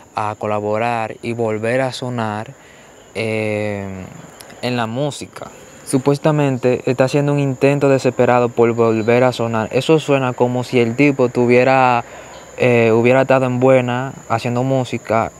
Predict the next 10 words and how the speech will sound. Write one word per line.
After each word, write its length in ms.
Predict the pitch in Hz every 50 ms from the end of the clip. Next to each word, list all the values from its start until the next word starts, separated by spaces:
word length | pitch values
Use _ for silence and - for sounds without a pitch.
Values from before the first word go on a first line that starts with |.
| - - - -
pero 440 | - 113 113 113 113 110 110 107 104 -
como 300 | - 110 110 110 110 107
si 160 | - - 113
estuviera 580 | 110 110 107 104 - - - 117 113 113 117 123
haciendo 240 | 117 131 123 123 120
música 400 | 120 123 120 123 - - 113 113
mala 320 | 117 117 117 117 113 104
ahora 320 | 107 117 120 113 101 101
y 100 | 95 104
quiere 440 | - - - 110 110 117 117 117 110